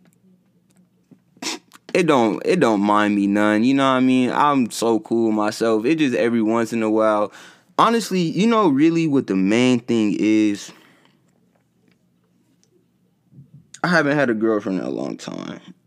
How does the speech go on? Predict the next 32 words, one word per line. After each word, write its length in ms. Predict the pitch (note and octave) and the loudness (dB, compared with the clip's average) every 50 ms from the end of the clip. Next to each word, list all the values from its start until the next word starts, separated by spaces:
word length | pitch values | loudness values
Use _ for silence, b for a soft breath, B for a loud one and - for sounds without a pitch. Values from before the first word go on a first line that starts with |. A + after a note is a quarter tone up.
| _ - | _ -10
And 140 | - G2 A2 | -6 -2 -2
I, 140 | A2+ - - - | -2 -2 -2 -2
I, 120 | B2+ C#3+ | -2 -2
I 200 | C3+ - - D3+ | 0 0 0 0
don't 160 | D#3 D3 B2+ | 0 0 0
think, 340 | - C#3 C#3 C3 - - B B B B B B B B B B B | 0 0 -2 -2 -2 -4 B B B B B B B B B B B
I've 140 | - B2+ C3 | 0 2 2
never 240 | C#3 D3+ D3+ D3 D3 | 2 2 2 2 2
even 240 | C#3+ C3 C3 A#2 A2+ | 2 2 2 2 2
really 240 | A#2+ A#2 A2+ A2+ | 0 0 0 0
had 160 | A2+ A2 A2 G#2+ | 0 0 0 0
a 60 | G2 | -2
serious 380 | - - A2 G#2+ G#2 G2 G2 | -4 -2 -2 -2 -2 -2 -4
relationship. 720 | G2+ G2 G2+ G2+ G2+ G2 F#2 - - G#2 G2+ G2 F#2+ - _ _ _ _ _ _ _ _ _ - | -6 -6 -4 -4 -4 -6 -6 -10 -10 -8 -6 -6 -8 -10 _ _ _ _ _ _ _ _ _ -10
You 140 | - G2 A2 | -6 -4 -2
know, 180 | A2 G#2+ G#2 G#2 | 0 0 -2 -2
I've 260 | C#2 F2+ A2 G#2+ A2 | -2 -2 -2 -2 -2
been 160 | A2+ A2+ A2 | -2 -2 -2
in 500 | A2 G#2+ G2+ G2 F#2+ - - - - - _ _ _ _ _ _ _ _ _ _ _ _ _ _ _ _ _ _ _ _ - - | 0 -2 -2 -4 -6 -8 -10 -16 -20 -20 _ _ _ _ _ _ _ _ _ _ _ _ _ _ _ _ _ _ _ _ -10 -6
relationships 720 | G#2 G#2+ G#2+ A2 A2 G#2+ - A2 G#2 - - A2 G2+ - | -4 -2 -2 0 -2 -2 -4 -6 -8 -6 -6 -8 -8 -6
with 140 | G2 G2+ G2 | -10 -8 -4
girl 260 | A2 G#2+ G#2+ G#2+ G#2 | -2 -2 0 -2 -2
for, 220 | G2 - G2 G2 G2+ | -4 -6 -8 -8 -6
you 140 | G#2 A2 | -6 -4
know, 140 | A2 G#2 G2 | -4 -6 -6
six 300 | F#2 - - F#2+ F2+ - | -8 -10 -12 -12 -10 -6
months 200 | F#2+ G2 F#2+ - | -6 -6 -6 -4
at 100 | G2+ F#2+ | -4 -6
a 40 | F#2+ | -4
time. 240 | - G2+ F#2+ F#2+ - B B B B B B B | -4 -6 -6 -6 -8 B B B B B B B
Not 300 | - A#3+ C4+ A3 C3 A2 | -2 -2 0 0 0 2
never 800 | A#2 A#2+ B2 B2+ C#3 D#3 D#3+ D#3 D3+ D3 D3+ D3 C#3+ C3+ B2+ | 2 2 2 2 2 2 0 0 0 0 0 2 0 0 -2